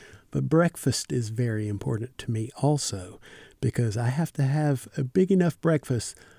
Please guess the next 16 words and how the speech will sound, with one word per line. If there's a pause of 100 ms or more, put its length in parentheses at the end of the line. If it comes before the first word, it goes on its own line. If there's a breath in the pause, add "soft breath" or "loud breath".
(180 loud breath)
that
it'll
sustain
me
from
eight
o'clock
until
twelve
thirty, (680 loud breath)
and
that
won't
make
me (640)
groggy